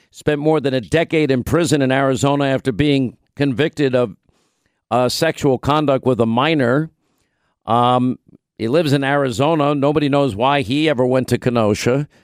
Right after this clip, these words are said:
where he went to high school, I guess. Anyway, apparently worked at a Wendy's,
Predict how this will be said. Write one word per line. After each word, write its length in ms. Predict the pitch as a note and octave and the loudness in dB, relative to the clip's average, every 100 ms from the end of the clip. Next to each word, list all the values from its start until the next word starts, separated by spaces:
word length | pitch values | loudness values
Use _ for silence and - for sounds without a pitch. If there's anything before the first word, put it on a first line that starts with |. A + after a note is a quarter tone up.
| _ _ | _ _
where 200 | - A#2 | -4 0
he 60 | A#2 | 0
went 220 | B2 C#3 | 0 0
to 100 | A2 | 0
high 160 | A2 C#3+ | 0 -2
school, 300 | - G2+ G#2+ | -4 -4 -4
I 80 | G#2+ | -4
guess. 360 | A2+ - - _ _ _ - | -6 -6 -12 _ _ _ -8
Anyway, 380 | D#3+ E3+ D3 D#3 | -2 0 0 -2
apparently 640 | D3+ C#3+ D3+ D#3 D3+ C#3+ | -4 -2 0 0 0 0
worked 320 | C3 D3 - | 0 0 0
at 100 | B2+ | -2
a 60 | A#2+ | 0
Wendy's, 840 | A2+ E3 E3 D3+ C#3+ C#3 - - | 0 0 0 0 0 -2 -4 -8